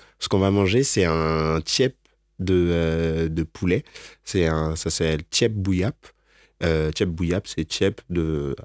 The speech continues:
à la viande, en fait. Ça peut ressembler, en fait, à un couscous de, de riz, euh, enfin, voilà, avec, euh, des légumes, en gros, euh, des carottes, euh, de l'oignon, enfin voilà.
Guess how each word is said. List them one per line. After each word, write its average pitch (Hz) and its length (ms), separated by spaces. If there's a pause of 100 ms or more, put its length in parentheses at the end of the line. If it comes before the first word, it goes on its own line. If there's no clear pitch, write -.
à 82 60
la 78 100
viande, 87 280
en 87 80
fait. - 300 (580)
Ça - 80
peut 110 120
ressembler, 104 400
en 107 80
fait, 104 240
à 85 60
un 80 120
couscous 98 640
de, 80 540
de 85 160
riz, 87 460 (180)
euh, 78 680
enfin, 82 220
voilà, 76 260
avec, 87 380
euh, 73 520 (440)
des 92 160
légumes, 90 460 (440)
en 85 100
gros, 82 360 (440)
euh, 71 380
des 64 140
carottes, 69 800
euh, 64 140 (1080)
de 80 140
l'oignon, 78 580
enfin 82 200
voilà. 76 200